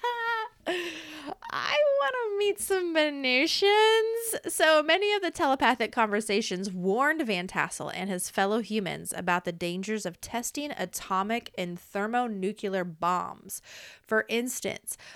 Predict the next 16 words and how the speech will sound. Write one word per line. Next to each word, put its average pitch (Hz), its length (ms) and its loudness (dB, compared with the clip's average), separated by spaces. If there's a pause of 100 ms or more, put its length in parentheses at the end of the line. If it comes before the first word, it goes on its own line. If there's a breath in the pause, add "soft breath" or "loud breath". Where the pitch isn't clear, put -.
on 202 180 2
April 240 260 2
nineteenth, 240 540 -2 (160)
nineteen 202 500 -2
fifty-two, 202 800 0 (420 loud breath)
Curl, 214 720 4 (180)
sixty-fourth 269 840 0
Projection, 226 800 0
Second 175 400 -4
Wave, 254 380 4
Fourth 156 320 -6
Sector - 440 -6
Patrol, 220 760 4
Realms 247 580 4
of 185 140 -2
Scar. 196 880 4